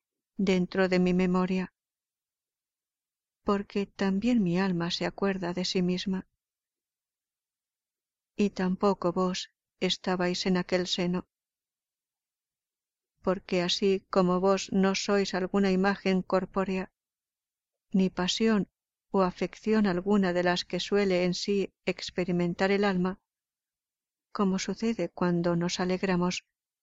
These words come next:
nos entristecemos, deseamos, tememos, nos acordamos,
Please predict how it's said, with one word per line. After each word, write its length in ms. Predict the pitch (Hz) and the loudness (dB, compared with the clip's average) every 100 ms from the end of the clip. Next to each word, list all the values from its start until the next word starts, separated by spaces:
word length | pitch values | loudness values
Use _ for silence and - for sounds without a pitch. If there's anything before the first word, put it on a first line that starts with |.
| _ _ _ _ | _ _ _ _
nos 300 | 196 180 - | -2 0 0
entristecemos, 1080 | 185 175 180 175 - 185 - 185 180 180 - - - _ _ _ _ _ _ _ | -2 -2 -2 -4 -4 -8 -2 0 2 0 -4 -12 -20 _ _ _ _ _ _ _
deseamos, 920 | 254 180 - 180 185 185 180 185 - _ _ _ _ _ _ _ _ | -2 0 0 0 2 2 0 -2 -8 _ _ _ _ _ _ _ _
tememos, 720 | - 170 180 190 185 185 - _ _ _ _ _ _ _ _ _ | -4 0 0 0 0 -2 -8 _ _ _ _ _ _ _ _ _
nos 320 | 202 180 180 | -2 -2 -2
acordamos, 840 | 185 - 180 180 185 180 180 - | -6 -2 -4 -2 0 0 0 -4